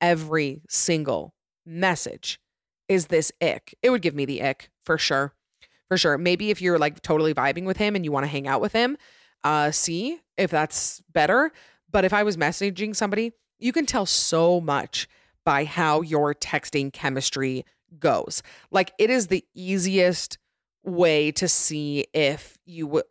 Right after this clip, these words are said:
you know, have the same sense of humor as somebody, if you have the same, like, daily schedules, if you have the same, like, texting is a big deal. And I feel like for my, at least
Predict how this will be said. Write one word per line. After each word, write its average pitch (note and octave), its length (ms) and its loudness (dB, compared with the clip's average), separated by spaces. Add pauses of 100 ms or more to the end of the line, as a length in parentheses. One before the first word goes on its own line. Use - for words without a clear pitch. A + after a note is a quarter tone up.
(140)
you F#3 100 -4
know, D3 120 2
have D#3 200 -2
the E3+ 60 -4
same E3+ 200 -2
sense F#3+ 180 -2
of G3 80 -12
humor C#4 240 0
as G#3+ 80 0
somebody, D#3+ 260 -2
if C#3 100 -10
you D#3+ 80 -8
have E3 160 -2
the F#3 80 -6
same, G#3 340 -2 (380)
like, G#3 240 0 (400)
daily C4 400 2 (140)
schedules, F3 800 0
if E3+ 80 -10
you A#3 60 0
have B3 80 0
the C#4 80 -2
same, C4+ 180 -2
like, B3+ 200 -2 (260)
texting G#4+ 400 0
is C#4 160 0
a B3+ 60 0
big F#3 240 -2
deal. D#3+ 300 -2
And F#3 100 0
I G#3 80 2
feel B3+ 260 -2
like C4+ 280 0 (440)
for F#3 300 4
my, E3+ 240 -2
at F#3+ 100 2
least A#3 280 -2